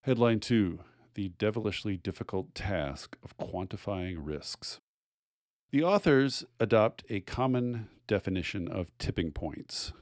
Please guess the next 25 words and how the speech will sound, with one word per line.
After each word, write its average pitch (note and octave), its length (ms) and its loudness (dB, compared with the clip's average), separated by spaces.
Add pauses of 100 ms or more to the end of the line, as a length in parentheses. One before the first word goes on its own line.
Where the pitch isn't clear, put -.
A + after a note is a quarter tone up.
(100)
Quote, - 460 2 (340)
"Subsystems B2 1040 0
of F#2+ 180 -2
the G2 180 -2
Earth F3+ 220 6
system F2+ 600 -2 (220)
that F#2+ 160 2
are F#2+ 180 2
at G#2 180 2
least A#2+ 380 0
subcontinental D3 1080 4
in D3 100 6
scale F#2 720 0
and F#2+ 220 -2
can G#2 220 0
be G2 160 0
switched - 720 2 (240)
under G2 320 0
certain C3+ 320 2
circumstances F#2 880 0 (260)
into G#2 380 0
a D#2+ 120 2
qualitatively A#2+ 920 2
different G#2 380 0
state E2+ 420 0